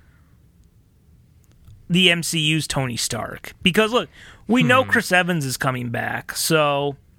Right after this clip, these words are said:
Speaker 1: and look,
Speaker 2: Hmm.
Speaker 1: <laughs> Doolittle did terrible at the box office, so.
Speaker 2: Yeah, he needs, he needs to be back on that, that pa-,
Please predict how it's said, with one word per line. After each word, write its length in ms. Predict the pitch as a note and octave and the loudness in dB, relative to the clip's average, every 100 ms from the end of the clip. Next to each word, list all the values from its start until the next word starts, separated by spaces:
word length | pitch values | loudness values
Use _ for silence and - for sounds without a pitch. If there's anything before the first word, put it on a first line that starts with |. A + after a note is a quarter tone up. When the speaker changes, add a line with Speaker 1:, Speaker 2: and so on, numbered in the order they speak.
| - | -2
Speaker 1:
and 120 | G3+ | 2
look, 220 | C#4 G#3 | 4 2
Speaker 2:
Hmm. 340 | A2 G#2 - E3+ | 0 -18 -6 -6
Speaker 1:
<laughs> 260 | - - - | -6 -8 2
Doolittle 540 | D4 F#4 G3+ E3 E3 | 4 4 2 -2 -2
did 180 | F3 F#3 | -2 -2
terrible 400 | - A3+ B3+ F#3 | 2 4 4 2
at 60 | D3 | -2
the 80 | |
box 360 | D3 D3+ C#3 - | -2 0 0 -2
office, 400 | D3+ C3 C#3 C3+ | -2 -2 -4 -4
so. 360 | - D3+ C#3+ C#3 | -2 0 0 0
Speaker 2:
Yeah, 400 | A2+ A#2 A2+ G#2+ | -2 -2 -4 -4
he 160 | C3 | -4
needs, 580 | C3+ C3+ B2 G#2+ - - | -2 -4 -4 -2 0 -2
he 160 | F#3 B2+ | -4 -4
needs 300 | B2+ A#2 - | -4 -2 -4
to 60 | |
be 100 | B2 | -4
back 340 | A2+ A#2 A2 B2+ | -4 -4 -4 -6
on 140 | A2 | -6
that, 260 | G#2+ G#2+ - - - - | -8 -12 -16 -20 -20 -14
that 180 | C3+ A2+ - - - - - - - - - - - - - - | -12 -10 -12 -12 -20 -20 -20 -20 -20 -20 -20 -20 -20 -20 -18 -16
pa-, 500 | - - - - - | -10 -6 -6 -8 -14